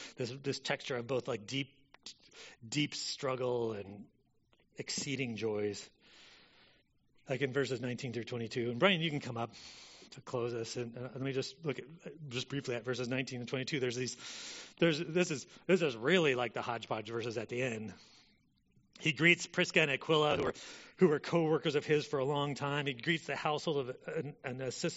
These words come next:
Onesiphorus. You see the struggle of life in this age. Uh, when he talks about Trophimus, that he had to leave him sick. God doesn't always heal us.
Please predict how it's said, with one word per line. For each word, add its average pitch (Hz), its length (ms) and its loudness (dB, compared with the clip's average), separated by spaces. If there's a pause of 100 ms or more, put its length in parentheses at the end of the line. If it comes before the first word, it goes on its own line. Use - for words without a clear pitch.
(160)
Onesiphorus. 151 840 0 (280)
You 165 80 2
see 214 320 8
the 185 140 6
struggle 185 500 4
of 175 80 4
life 175 260 4
in 175 60 2
this 170 180 2
age. 175 400 6 (520)
Uh, 156 240 4
when 170 140 4
he 175 120 8
talks 185 240 6
about 175 240 6
Trophimus, 196 800 6
that 151 160 2
he 170 140 0
had 190 140 6
to 190 60 2
leave 185 240 4
him 180 140 4
sick. - 580 0 (640)
God 247 220 10
doesn't 262 240 10
always 262 320 10
heal 254 240 12
us. - 420 10